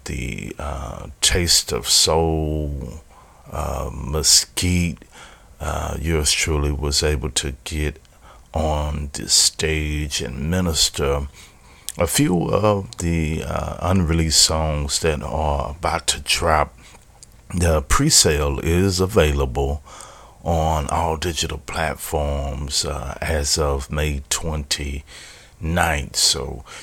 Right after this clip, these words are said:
you can go ahead and get your pre-sale save on for Rapture Ready. Pastor J T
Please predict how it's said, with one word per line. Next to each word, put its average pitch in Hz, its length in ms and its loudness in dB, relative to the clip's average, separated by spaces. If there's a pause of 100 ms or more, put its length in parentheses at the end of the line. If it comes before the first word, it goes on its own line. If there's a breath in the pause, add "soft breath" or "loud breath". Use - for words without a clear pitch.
(100)
you 107 100 4
can 104 140 4
go 85 160 4
ahead 78 240 2
and 76 160 0
get 78 260 -2
your - 100 -10
pre-sale 78 1160 2
save 78 720 2
on 73 640 -4 (340 loud breath)
for 76 500 0
Rapture 95 720 0
Ready. 76 520 -2
Pastor 78 600 -2
J 73 460 -4
T 73 440 -2